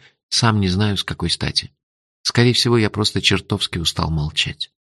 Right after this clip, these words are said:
Настолько, что даже не задался вопросом, а поймут ли меня. Впрочем, путешествия между мирами — тем и хороши,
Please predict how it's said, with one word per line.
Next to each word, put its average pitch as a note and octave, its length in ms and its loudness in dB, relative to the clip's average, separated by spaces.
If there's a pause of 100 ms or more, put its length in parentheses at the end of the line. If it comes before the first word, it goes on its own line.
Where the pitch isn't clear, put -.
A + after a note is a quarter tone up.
(100)
Настолько, A#2 640 4
что A2+ 200 2
даже A2 340 4
не A2+ 140 4
задался A2 460 2
вопросом, A#2+ 540 2
а G#2 100 2
поймут B2 460 2
ли F2 100 4
меня. C#2+ 320 -2 (600)
Впрочем, C3 540 2
путешествия A2 640 2
между G#2 300 2
мирами — A#2+ 340 4
тем B2 240 2
и A2+ 40 2
хороши, C#3 540 2